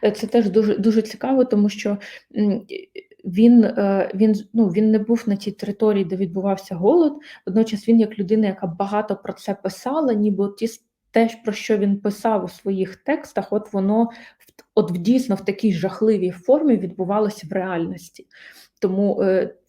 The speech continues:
там, де він колись перебільшував і навмисне робив, о, дуже темним, дуже драматичним, це с-, потім справдилось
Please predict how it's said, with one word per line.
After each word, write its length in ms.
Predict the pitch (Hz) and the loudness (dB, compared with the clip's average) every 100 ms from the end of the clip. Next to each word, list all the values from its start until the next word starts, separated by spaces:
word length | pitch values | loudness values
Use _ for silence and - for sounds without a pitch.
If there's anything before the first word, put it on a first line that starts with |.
| _ | _
там, 300 | - 226 226 | -2 2 2
де 80 | 190 | 2
він 180 | 208 214 | 2 0
колись 320 | 214 208 214 | 0 -2 -2
перебільшував 920 | - 196 196 180 220 202 - 185 180 - | -4 -4 -2 -2 -4 -6 -8 -6 -6 -2
і 80 | 202 | -2
навмисне 840 | 196 190 208 220 214 190 185 180 - - _ _ _ _ | -2 0 0 0 -4 -6 -6 -8 -16 -20 _ _ _ _
робив, 580 | - 185 196 202 202 - | -6 0 2 2 0 -12
о, 180 | 185 180 | -10 -10
дуже 420 | 165 208 190 180 180 _ _ | -6 -4 -2 -4 -10 _ _
темним, 540 | 190 165 170 170 170 | -6 -4 -4 -6 -4
дуже 220 | 170 175 | -6 -6
драматичним, 720 | 175 175 175 180 302 - 208 202 - - _ | -6 -6 -6 -2 -2 -2 -4 -4 -12 -20 _
це 160 | - | -6
с-, 160 | 196 - _ - | -6 -6 _ 2
потім 300 | 240 226 196 | 2 4 -2
справдилось 840 | - 202 196 180 180 180 - | -4 -2 -2 0 -2 -2 -6